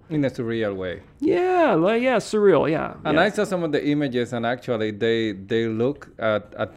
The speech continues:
Speaker 1: po-, at times, uh, and I'm curious to see the painting live because
Speaker 2: Mm-hmm.
Speaker 1: it looks at, as you said, it doesn't belong. It's
Speaker 2: <laughs>
Speaker 1: based on,
Speaker 2: Yeah.
Speaker 1: but it's there.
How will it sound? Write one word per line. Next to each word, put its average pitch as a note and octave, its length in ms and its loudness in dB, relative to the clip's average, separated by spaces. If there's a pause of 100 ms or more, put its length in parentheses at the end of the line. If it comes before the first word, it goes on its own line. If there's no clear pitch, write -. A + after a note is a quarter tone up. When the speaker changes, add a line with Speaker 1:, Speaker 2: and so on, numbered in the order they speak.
(120)
Speaker 1:
po-, A2 220 -4
at A2 200 -6
times, A2+ 460 -6
uh, G2+ 60 -12
and G2 420 -6
I'm B2 80 -8
curious A2+ 300 -4
to - 120 -12
see A2 280 -4
the G2 180 -6
painting G2 460 -8
live F#2+ 380 -6
because G2 260 -6
Speaker 2:
Mm-hmm. D3 140 2
Speaker 1:
it C#3+ 40 4
looks A2 220 -6
at, G2 180 -4 (840)
as G#2+ 160 -4
you A#2 100 -4
said, G#2 320 -2
it A2 160 -8
doesn't G#2+ 320 -4
belong. G#2 480 -4
It's A2 160 -12
Speaker 2:
<laughs> G2+ 180 -8
Speaker 1:
based A2 300 -6
on, A2 280 -8 (120)
Speaker 2:
Yeah. D3+ 200 0 (120)
Speaker 1:
but A2+ 380 0 (120)
it's G2+ 200 -8 (160)
there. F#2 420 -4